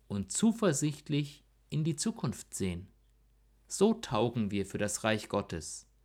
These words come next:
So werden wir in unserer Kirche treue Diener und Dienerinnen des Herrn. Und so kann unser Leben Spuren hinterlassen, aus denen Gutes erwachsen kann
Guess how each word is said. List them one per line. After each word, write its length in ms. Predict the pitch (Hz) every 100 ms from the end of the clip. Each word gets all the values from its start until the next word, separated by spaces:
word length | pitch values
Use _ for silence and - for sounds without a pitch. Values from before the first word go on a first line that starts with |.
| _ _ _ _ -
So 320 | - 214 185
werden 360 | 156 147 143
wir 180 | 123 123
in 60 | 123
unserer 360 | 123 127 120
Kirche 680 | 117 - 165 175 175 170 165 - _ _ -
treue 420 | 123 156 202 185
Diener 640 | 131 160 196 208 190 185
und 300 | 123 113 -
Dienerinnen 580 | 170 190 170 156 156 147
des 240 | 139 -
Herrn. 340 | 165 165 101 87 _ _ _ _ _ _ _ _ _
Und 200 | - 120
so 240 | - 170 226
kann 260 | - 156
unser 300 | 160 147 131
Leben 380 | 117 127 151 151
Spuren 580 | 131 - - 208 233 147
hinterlassen, 800 | 117 113 101 107 117 180 107 - _ _ _ _
aus 280 | - 117 -
denen 380 | - 139 135 120
Gutes 420 | - 233 - 147
erwachsen 580 | - 107 104 117 - 160
kann 440 | 156 170 196 226